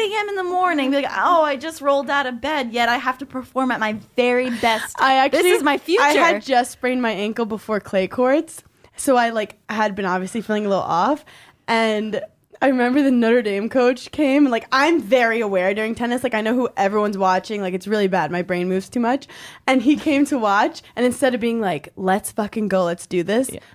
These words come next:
Speaker 2: I double faulted three times in a row, and he walked away, and I was like, my whole life just flashed before my eyes. Like, these things happen, and you're just like, "Why is God doing this to me?" It's like, no, you were being insecure, and you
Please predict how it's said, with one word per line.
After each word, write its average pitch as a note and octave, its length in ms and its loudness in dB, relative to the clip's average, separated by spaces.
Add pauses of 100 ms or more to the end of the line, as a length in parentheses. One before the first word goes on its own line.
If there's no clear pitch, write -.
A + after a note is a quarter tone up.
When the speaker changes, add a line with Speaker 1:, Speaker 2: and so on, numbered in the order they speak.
(120)
Speaker 2:
I - 80 2
double A3 240 0
faulted B3 420 -2
three A#3 200 -2
times A#3 280 0
in A#3+ 80 0
a A#3 60 2
row, G3+ 180 0
and G#3+ 120 0
he A#3 80 0
walked G3 280 -2
away, F#3+ 240 0
and E3+ 80 -2
I F#3 120 2
was F#3+ 180 -2
like, F#3+ 180 -2 (640)
my D4 160 6
whole A4 480 6
life F4+ 300 4
just F4+ 200 -8
flashed F4 380 2
before E4+ 300 0
my D#4+ 100 2 (360)
eyes. F#3+ 120 -10
Like, - 160 -4 (200)
these E4+ 280 2
things G4 460 2
happen, C#4 560 0
and B3+ 140 -4
you're C4+ 100 -2
just C4 160 -6
like, C4+ 160 0
"Why D4 720 0 (180)
is D#4 220 0
God D#4 400 2
doing D#4 260 0
this C#4+ 200 -6
to D4+ 60 0
me?" B3+ 120 2
It's A3+ 100 -4
like, C4+ 160 0
no, G4+ 180 2
you A3 160 -4
were B3 120 2
being C4 240 -2
insecure, C4+ 500 -2
and A#3+ 140 0
you A3 160 -6